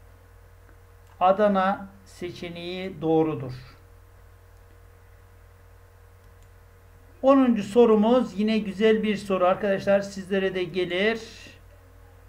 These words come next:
Resimde yol, resimde görmüş olduğunuz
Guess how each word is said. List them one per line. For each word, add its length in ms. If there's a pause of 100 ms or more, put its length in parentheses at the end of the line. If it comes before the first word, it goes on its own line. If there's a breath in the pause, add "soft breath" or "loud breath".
(640)
Resimde 500
yol, 500 (420)
resimde 360
görmüş 420
olduğunuz 580